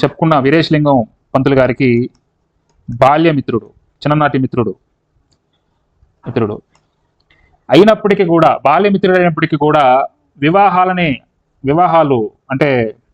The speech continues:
వీళ్ళు ఉన్నారు కదా, ఈ-, ఈయన, ఆయన ఏం చేస్తున్నాడు? వితంతు వివాహాలు. ఆ వితంతు వివాహాలను వ్యతిరేకించాడు వేదం వెంకటరాయ శాస్త్రి, ఫ్రెండ్ అయినప్పటికీ కూడా.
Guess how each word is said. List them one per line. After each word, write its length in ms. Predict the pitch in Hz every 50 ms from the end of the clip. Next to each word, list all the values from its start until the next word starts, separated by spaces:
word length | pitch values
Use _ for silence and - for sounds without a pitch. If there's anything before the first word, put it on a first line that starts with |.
| _ -
వీళ్ళు 140 | 127 123 123
ఉన్నారు 200 | 135 151 156 151 131
కదా, 160 | 120 110 107 104 107 117
ఈ-, 160 | 120 123 120 117
ఈయన, 100 | 120 123
ఆయన 260 | 127 123 123 123 131 131
ఏం 280 | 127 127 131 131 156 170
చేస్తున్నాడు? 300 | 165 160 - - - -
వితంతు 240 | - - 165 160 156
వివాహాలు. 420 | 147 135 143 135 123 113 107 - - _ _ _ _ _ _ _ _ - 135
ఆ 60 | 131
వితంతు 340 | 135 139 151 202 208 196 214
వివాహాలను 500 | 208 196 180 185 180 180 165 170 170 175
వ్యతిరేకించాడు 640 | 156 156 - 208 214 196 160 165 127 131 117 - - _ _ _ _ _ _ _ _ - 123
వేదం 220 | 131 151 160 165 151
వెంకటరాయ 300 | 139 139 143 135 131 120
శాస్త్రి, 260 | - 110 - - - -
ఫ్రెండ్ 200 | - 160 180 185
అయినప్పటికీ 400 | 190 185 170 - 165 151 147 143
కూడా. 340 | 143 151 147 147 139 131